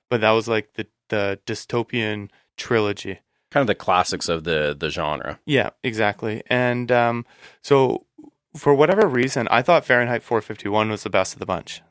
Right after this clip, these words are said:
Speaker 1: Like, it stuck with me. The characters are really impactful, and the, um, predictions that he made in the story, um, were so,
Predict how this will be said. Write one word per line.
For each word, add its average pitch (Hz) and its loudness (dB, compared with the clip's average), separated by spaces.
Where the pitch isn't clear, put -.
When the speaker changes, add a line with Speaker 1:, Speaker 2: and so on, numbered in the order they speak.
Speaker 1:
Like, 110 -2
it 117 -2
stuck - -2
with 131 0
me. 120 -2
The 104 2
characters 120 2
are 110 0
really 104 0
impactful, 104 -2
and 107 0
the, 104 -2
um, 107 -2
predictions 180 -4
that 131 2
he 131 -4
made 143 -2
in 113 0
the 104 0
story, 131 0
um, 104 -2
were 123 4
so, 165 -2